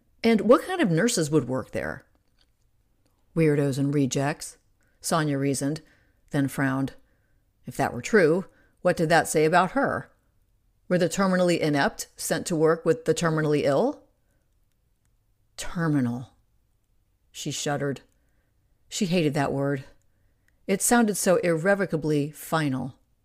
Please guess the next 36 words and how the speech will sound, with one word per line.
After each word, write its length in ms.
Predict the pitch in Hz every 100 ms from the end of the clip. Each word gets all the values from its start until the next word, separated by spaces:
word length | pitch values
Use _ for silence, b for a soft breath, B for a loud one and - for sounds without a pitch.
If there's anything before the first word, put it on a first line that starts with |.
| _ _ _ _ _ _ _ _ _
Sonia 340 | - 262 285 277
had 160 | 202
never 220 | 180 170
seen 240 | 160 175 175
someone 280 | 165 151 151
die 240 | 151 151
outside 420 | 147 139 - 151
of 100 | 143
T 200 | - 160
V 140 | 151 143
and 140 | 139
movies. 480 | 160 139 110 147 - b b b b b b b
She 160 | - 247
wondered 400 | 262 320 165 156
what 240 | 165 -
death 320 | 180 185 -
would 160 | 165 151
be 160 | 196
like 320 | 165 147 156 175
in 120 | 165
real 200 | 165 165
life. 400 | 139 139 - _ _ _ _ _ _ _ _ _
Were 140 | 180 180
people 380 | 170 165 208
really 520 | 165 170 165 175 185 -
conscious 420 | - 147 147 196
to 160 | - 175
their 140 | 160
last 320 | 151 147 -
breath? 400 | 151 139 214 - - _ _ _ _ _ _ _
What 260 | 180 240 254
do 120 | 269
dead 280 | 208 220 226
people 320 | 247 240 165
look 180 | 214 -
like? 400 | 98 73 -